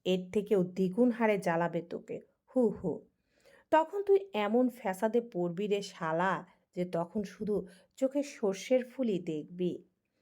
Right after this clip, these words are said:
এতটুকু বলেই হঠাৎ করে আসিফের কিছু একটা মনে পড়ল। তারপর নিজে নিজে বিড়বিড় করে বলল, "এই রে, মনে পড়েছে, আমাদের জল্লাদ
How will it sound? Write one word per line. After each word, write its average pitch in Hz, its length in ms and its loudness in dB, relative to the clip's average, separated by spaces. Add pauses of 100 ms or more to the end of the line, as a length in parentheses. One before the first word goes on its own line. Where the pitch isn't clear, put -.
(360)
এতটুকু 359 460 0
বলেই 208 340 4
হঠাৎ 190 420 -4
করে 185 320 -2
আসিফের 226 520 -2
কিছু 196 280 -6
একটা 240 220 -2
মনে 185 320 0
পড়ল। 175 320 -8 (140)
তারপর 180 440 2
নিজে 180 320 2
নিজে 240 300 2
বিড়বিড় 180 500 -2
করে 190 260 -2
বলল, 160 520 -4 (480)
"এই 247 240 2
রে, 185 440 2 (160)
মনে 240 200 4
পড়েছে, 170 500 -6 (380)
আমাদের 359 400 4
জল্লাদ 226 440 4